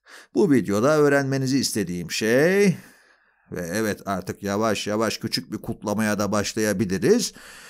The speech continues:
Ee, eğer çift dereceli bir polinomunuz varsa uç davranışı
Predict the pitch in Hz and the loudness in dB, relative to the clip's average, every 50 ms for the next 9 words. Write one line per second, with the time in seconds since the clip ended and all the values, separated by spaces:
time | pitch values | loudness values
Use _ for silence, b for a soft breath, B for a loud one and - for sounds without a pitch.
0 | B B B - 185 185 185 180 180 180 180 175 190 202 190 185 185 180 185 - | B B B 0 2 4 4 4 4 4 4 4 4 4 4 4 4 2 0 0
1 | - - 247 247 254 - - 170 180 170 170 156 147 160 160 165 160 151 156 156 | 0 2 2 2 2 0 0 0 2 4 4 4 4 4 4 4 4 4 4 4
2 | 139 139 135 147 147 147 151 139 147 143 143 143 139 135 135 120 101 107 127 123 | 2 0 0 0 2 2 2 2 0 -2 -2 -2 0 0 -2 -2 0 0 2 2
3 | 113 101 92 90 - - 127 143 165 147 117 - - - - 185 185 - - - | 4 2 2 0 0 0 2 4 4 2 2 0 -6 -4 -2 -2 -2 -2 -2 0
4 | 127 113 104 98 98 90 90 87 87 - - 160 180 160 - - | 2 4 4 4 2 2 0 -2 -2 -2 2 2 2 2 2 -2